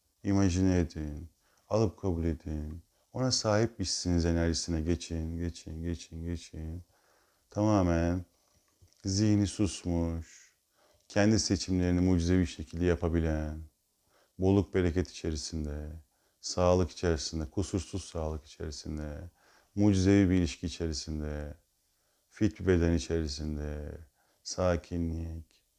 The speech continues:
netlik, kendimiz olarak var olduğumuz, öz kendimizi ve benliğimizi ortaya koyduğumuz, hayat amacımızı bulduğumuz,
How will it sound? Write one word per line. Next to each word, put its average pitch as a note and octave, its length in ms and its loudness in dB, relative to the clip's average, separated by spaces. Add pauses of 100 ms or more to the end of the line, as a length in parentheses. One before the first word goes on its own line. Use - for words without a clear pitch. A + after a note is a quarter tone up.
(240)
netlik, E2 1040 0 (1000)
kendimiz G#2 880 -2
olarak E2+ 480 0 (400)
var F#2 300 0
olduğumuz, D#2+ 880 -4 (540)
öz G#2 500 4
kendimizi D#2+ 640 -2
ve D#2 120 0
benliğimizi D#2+ 520 -2
ortaya D#2 460 -6
koyduğumuz, D#2 600 -12 (540)
hayat A2 340 2
amacımızı E2 640 0
bulduğumuz, D#2 840 -6